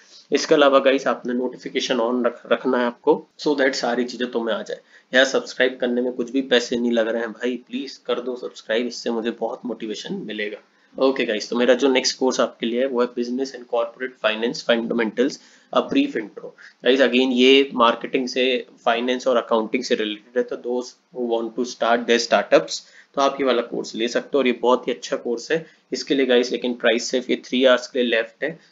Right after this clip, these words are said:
तो आप ये वाला course ले सकते हो जिसका coupon code है ये आपके सामने।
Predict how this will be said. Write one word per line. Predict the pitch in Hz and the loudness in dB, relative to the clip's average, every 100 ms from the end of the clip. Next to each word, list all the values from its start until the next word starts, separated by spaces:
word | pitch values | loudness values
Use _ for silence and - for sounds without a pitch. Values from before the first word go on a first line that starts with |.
| - | -4
तो | 110 | -2
आप | 110 | 0
ये | 120 | 0
वाला | 113 | 0
course | 117 117 113 | -2 -4 -4
ले | 113 120 | -2 0
सकते | 120 - 135 | 0 0 0
हो | |
जिसका | 139 117 120 | 0 -2 -4
coupon | 120 120 110 139 | -4 -8 -6 -6
code | 123 120 110 | -6 -6 -4
है | 143 113 | -6 -2
ये | 113 | -2
आपके | 101 - 151 | -2 -4 -4
सामने। | - 107 - | -4 -6 -10